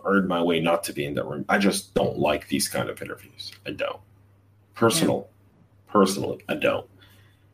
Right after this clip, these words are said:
Speaker 1: I don't like to put people through them, and I don't like to go through them. I think you deal with a lot of different dynamics in a room like that. And as someone who's a public speaker who, who runs rooms all the time,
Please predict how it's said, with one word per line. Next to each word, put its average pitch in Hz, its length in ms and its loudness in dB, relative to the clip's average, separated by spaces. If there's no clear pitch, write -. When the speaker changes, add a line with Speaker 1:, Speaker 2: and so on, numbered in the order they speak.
Speaker 1:
I - 100 8
don't 104 140 8
like 98 160 8
to 98 100 2
put - 240 4
people - 280 -2
through 92 340 6
them, 156 340 8
and 90 160 4
I 80 80 4
don't 90 160 6
like 82 180 0
to - 60 -6
go 69 200 -2
through - 260 -12
them. - 140 -16
I 85 100 2
think 95 240 2
you 98 60 2
deal 95 180 6
with 90 160 2
a 87 60 0
lot 90 160 6
of 92 80 0
different 82 320 0
dynamics 78 580 -2
in 110 100 0
a 104 60 -2
room 110 240 0
like 117 240 2
that. 117 320 4
And 78 640 0
as 95 100 6
someone 104 240 8
who's 104 180 6
a 92 60 6
public 127 340 8
speaker 185 540 6
who, 95 380 2
who 123 320 6
runs 104 360 4
rooms 147 360 0
all 98 240 4
the 95 100 0
time, 120 380 0